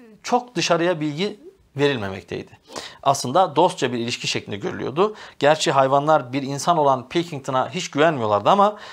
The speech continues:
Napolyon'un bu noktadaki ticari zihniyeti bunu çözecek diye düşünüyorlardı. Diğer çiftlik sahibi Frederick'in kendi çiftliğindeki hayvanlara zulmettiği, işkencelerle onları baskı altında tuttuğu söylentileri hayvan çiftliğine ulaşmış.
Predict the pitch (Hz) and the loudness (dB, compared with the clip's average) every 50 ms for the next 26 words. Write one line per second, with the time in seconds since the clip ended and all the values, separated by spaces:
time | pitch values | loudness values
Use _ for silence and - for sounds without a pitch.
0 | - - - _ _ - - - - 123 113 - - 190 190 160 123 113 110 107 | -18 -20 -20 _ _ -20 -20 -14 -2 -2 -2 2 4 2 2 2 0 -2 -4 -6
1 | 107 135 147 135 123 - - 110 101 107 - - - 107 104 98 - - 117 107 | -4 0 0 0 0 0 -2 -2 -2 -4 -8 -6 -8 -8 -8 -8 -8 -10 -4 0
2 | 127 123 120 117 117 135 135 127 110 - - _ _ _ _ _ _ 120 113 107 | 2 4 4 4 2 0 -4 -4 -6 -8 -12 _ _ _ _ _ _ -20 -16 -10
3 | 110 110 104 98 98 101 101 101 - 180 180 170 175 - - - _ - 135 113 | -8 -8 -6 -6 -8 -8 -10 -4 -2 -2 -2 -2 -4 -12 -20 -14 _ -4 -4 -4
4 | 110 131 135 - - - - 120 113 117 120 113 - - - 120 123 135 - - | -4 -6 -8 -8 -6 -4 -4 -2 -2 -2 -2 -4 -4 -4 -2 0 0 0 -2 -4
5 | - - - 117 110 92 71 64 60 - - - _ _ - - 185 190 185 - | -6 -6 -6 -6 -6 -6 -6 -8 -8 -10 -14 -20 _ _ -2 2 2 2 2 0
6 | 180 170 - 196 - - 185 165 160 156 143 - - 156 170 160 151 127 120 - | -6 -8 -8 -10 0 2 2 2 2 0 -4 -4 -2 -2 0 0 0 -2 -2 -6
7 | - 85 82 - - 123 139 151 - - - - 139 131 131 127 139 117 123 127 | -10 -10 -6 -4 -4 -4 -2 -4 -10 -12 -10 -10 -10 -10 -8 -8 -6 -2 0 0
8 | 123 123 127 127 127 127 143 151 131 120 139 151 165 143 123 - - - 117 113 | 0 0 -2 -2 0 0 0 0 0 -2 -4 -4 -4 -4 -6 -8 -8 -8 -6 -6
9 | 123 131 131 - - _ - 120 - - 170 180 165 151 135 135 127 120 123 117 | -6 -6 -10 -16 -14 _ -10 -8 -4 -2 -2 -2 -2 -2 0 0 0 0 -2 -2
10 | 123 123 123 120 123 143 156 147 123 113 120 127 - - 170 151 143 - 131 120 | -2 -4 -2 -2 0 0 0 0 2 2 0 0 2 2 2 2 2 0 -4 -6
11 | 113 - 139 127 - - 131 123 - - 117 113 113 107 101 - 107 107 139 135 | -6 -6 -10 -12 -8 -8 -8 -6 -2 -2 -2 0 -2 -6 -6 -4 -4 -4 -2 0
12 | 127 123 131 139 135 123 - - - 107 104 107 110 117 117 - 151 147 - | 0 0 2 0 -2 -4 -6 -10 -10 -10 -4 0 0 0 0 -2 -6 -8 -8